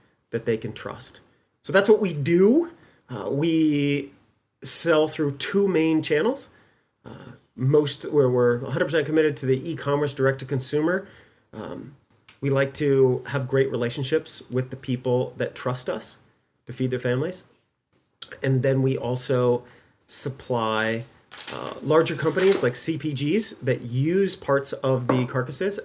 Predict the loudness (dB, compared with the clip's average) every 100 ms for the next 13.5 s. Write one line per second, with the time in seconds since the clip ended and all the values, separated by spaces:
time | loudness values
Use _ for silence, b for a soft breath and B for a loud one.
0 | -4 -2 0 0 0 0 2 0 -4 b
1 | b b -10 -6 -4 -4 -4 -4 -4 -4
2 | -4 -4 -6 -6 -4 -2 -2 -2 0 0
3 | 0 0 0 0 -4 B B B B -2
4 | 0 2 4 4 4 2 4 2 -2 b
5 | b b _ 2 2 2 -2 -2 -2 0
6 | 2 0 -2 -4 -4 -4 -2 -2 -2 -4
7 | -4 -6 -6 -8 -12 -18 _ _ _ _
8 | _ _ _ -6 -2 -2 -2 -6 -8 -10
9 | -10 -8 -6 -4 -4 -4 -8 -2 0 0
10 | b b b b -4 0 0 0 0 0
11 | 0 -2 -2 0 2 0 b b b -10
12 | -6 -4 -6 -12 _ _ _ -10 -2 0
13 | 2 2 2 2 0